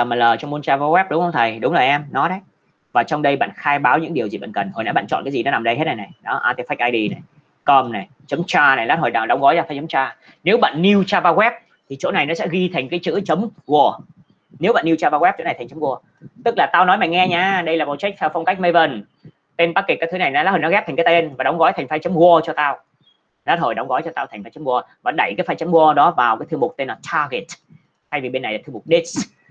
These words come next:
Còn file chấm wo là giống theo đúng chuẩn của, của trước giờ mình học. Đã quan tâm. Và bây giờ mình sẽ bổ sung những khai báo, mình sẽ khai báo những cái gì mà mình cần nó nằm ở đây này.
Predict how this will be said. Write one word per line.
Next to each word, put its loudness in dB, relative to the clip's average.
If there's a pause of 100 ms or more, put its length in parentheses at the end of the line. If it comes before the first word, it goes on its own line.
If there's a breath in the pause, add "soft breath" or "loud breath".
(180)
Còn -2
file 0
chấm 2
wo 6
là 4
giống 0
theo 0
đúng -2
chuẩn -6
của, 0 (540)
của -6
trước -6
giờ 0
mình -6
học. -8 (360)
Đã 0
quan 2
tâm. 4 (720)
Và 0
bây 2
giờ 4
mình -4
sẽ -6
bổ 2
sung -2
những -14
khai -2
báo, 0
mình -14
sẽ -12
khai -2
báo 2
những -4
cái 0
gì -2
mà -6
mình -8
cần -2
nó -8
nằm -2
ở -6
đây -2
này. -16